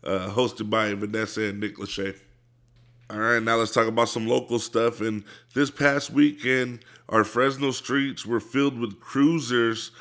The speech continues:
that took over Fresno. Uh, this Easter weekend, eight different sideshows took place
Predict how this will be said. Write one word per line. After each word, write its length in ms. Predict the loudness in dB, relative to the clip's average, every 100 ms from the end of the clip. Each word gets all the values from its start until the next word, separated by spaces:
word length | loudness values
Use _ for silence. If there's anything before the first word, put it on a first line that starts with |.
| -20 -6
that 180 | -2 0
took 260 | 2 0 0
over 680 | 0 2 2 0 0 0 -4 -14 _ _ _ _ _ _ _ _ _ _
Fresno. 640 | -2 4 4 4 -2 -6 -10 _ _ _ -20 _
Uh, 300 | 2 4 4
this 280 | 4 0 -2 -6
Easter 420 | -6 -6 -2 -2
weekend, 520 | 0 -2 -4 -4 -4 -2
eight 240 | -4 -2
different 380 | -4 -4 -6 -4
sideshows 580 | 0 2 2 0 0 0
took 260 | -4 -4
place 540 | -2 0 0 -4 -10